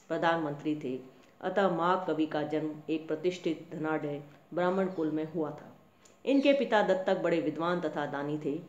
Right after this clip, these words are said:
गरीबों की सहायता में इन्होंने अपने धन का अधिकांश भाग लगा दिया। माघ का जन्म भीम, भीनमाल में हुआ था।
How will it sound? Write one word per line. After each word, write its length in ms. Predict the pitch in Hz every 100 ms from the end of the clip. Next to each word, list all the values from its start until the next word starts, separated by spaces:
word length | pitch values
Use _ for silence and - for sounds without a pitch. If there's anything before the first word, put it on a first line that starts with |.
| - - _ _
गरीबों 360 | 190 233 233 226
की 140 | 220
सहायता 420 | 202 170 180 180
में 280 | 165 160 156 - 175
इन्होंने 280 | 165 160
अपने 240 | 156 151 151
धन 200 | 151 156
का 140 | 156
अधिकांश 460 | 143 147 139 139 -
भाग 260 | 135 135 127
लगा 200 | 127 143
दिया। 320 | 147 139 135 - - - _
माघ 260 | 180 208 190
का 100 | 185
जन्म 280 | 160 160 156
भीम, 560 | 139 180 185 160 151
भीनमाल 800 | 151 - 139 175 220 196 165 160
में 320 | 160 156 151
हुआ 180 | 151 147
था। 440 | 143 127 135 -